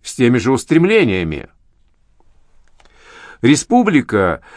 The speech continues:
зависит от доброй воли тех, кто достаточно силен,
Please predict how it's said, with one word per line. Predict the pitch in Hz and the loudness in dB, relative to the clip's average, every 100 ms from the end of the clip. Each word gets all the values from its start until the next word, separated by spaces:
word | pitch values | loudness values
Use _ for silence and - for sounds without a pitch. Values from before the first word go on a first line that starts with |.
| - | -12
зависит | 107 151 175 202 170 170 | 0 2 2 2 0 0
от | 147 | 0
доброй | 165 170 165 | 0 2 4
воли | 160 156 | 4 2
тех, | 143 165 156 | 2 2 0
кто | - 147 | 0 0
достаточно | 139 127 151 135 131 135 131 | 0 -2 -2 -2 -6 -6 -4
силен, | - 156 165 127 82 | 0 4 4 2 -2